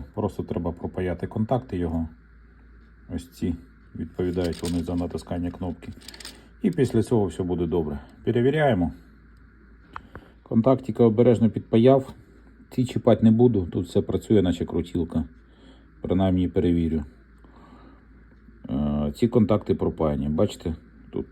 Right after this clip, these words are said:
дуже обережненько. Дуже довго тримати не треба, просто буквально там, е, капнули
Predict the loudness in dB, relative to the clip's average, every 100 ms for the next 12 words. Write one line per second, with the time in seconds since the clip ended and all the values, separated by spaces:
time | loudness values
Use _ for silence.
0 | -14 -10 -4 -2 2 2 4 4 2 2
1 | 0 -2 -4 -10 -14 -20 -20 -20 2 6
2 | 8 8 6 6 8 6 6 4 4 4
3 | 2 2 2 2 0 -2 0 4 4 4
4 | 2 0 0 2 2 -2 -2 -2 0 2
5 | 2 0 -4